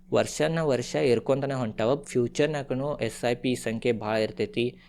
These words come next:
ಮ್ಯೂಚುವಲ್ ಫಂಡ್ನಾಗ ಭಾಳ ಇನ್ವೆಸ್ಟ್ಮೆಂಟ್ ಬರ್ತೈತೆ ಅಂತ ಎಲ್ಲ ಎಕ್ಸ್‌ಪರ್ಟ್‌ಗಳು ವೀಕ್ಷಕರೇ ಅನುಮಾನ ಹಚ್ಚಾರ.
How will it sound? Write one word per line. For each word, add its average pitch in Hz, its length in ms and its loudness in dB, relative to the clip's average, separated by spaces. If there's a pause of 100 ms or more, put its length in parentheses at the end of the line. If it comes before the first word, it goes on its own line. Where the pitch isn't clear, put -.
(100)
ಮ್ಯೂಚುವಲ್ 120 400 2
ಫಂಡ್ನಾಗ 120 380 -2
ಭಾಳ 107 260 0
ಇನ್ವೆಸ್ಟ್ಮೆಂಟ್ 107 560 -2
ಬರ್ತೈತೆ 101 400 -6
ಅಂತ 107 180 -6
ಎಲ್ಲ 110 240 0
ಎಕ್ಸ್‌ಪರ್ಟ್‌ಗಳು 107 540 -4
ವೀಕ್ಷಕರೇ 123 400 -6
ಅನುಮಾನ 104 280 -4
ಹಚ್ಚಾರ. 101 300 -4